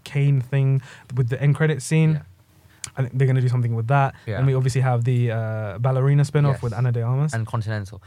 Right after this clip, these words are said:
Speaker 1: And
Speaker 2: Uh,
Speaker 1: Continental.
Speaker 2: I have one kind of, it's not really an idea, but it's just like,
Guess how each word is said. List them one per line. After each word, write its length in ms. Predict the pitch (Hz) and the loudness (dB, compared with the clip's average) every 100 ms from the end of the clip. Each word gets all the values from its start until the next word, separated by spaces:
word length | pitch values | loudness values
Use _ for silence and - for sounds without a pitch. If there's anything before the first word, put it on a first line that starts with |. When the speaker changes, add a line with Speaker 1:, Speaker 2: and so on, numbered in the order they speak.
| - | -2
Speaker 1:
And 220 | 135 127 | 2 4
Speaker 2:
Uh, 140 | 120 | 2
Speaker 1:
Continental. 340 | 104 120 127 135 | 2 0 2 0
Speaker 2:
I 60 | |
have 160 | 135 151 - - | 0 -2 -6 -20
one 360 | 127 123 127 120 | -8 -2 0 0
kind 180 | 120 113 | -2 -4
of, 120 | 107 - | -6 -14
it's 140 | 151 | -10
not 100 | 226 | -8
really 140 | 160 120 | -6 -6
an 80 | |
idea, 400 | 104 98 143 135 | -4 -6 -4 -4
but 120 | 101 92 | -4 -6
it's 140 | 90 | -8
just 160 | 110 107 | -8 -8
like, 160 | 95 | -10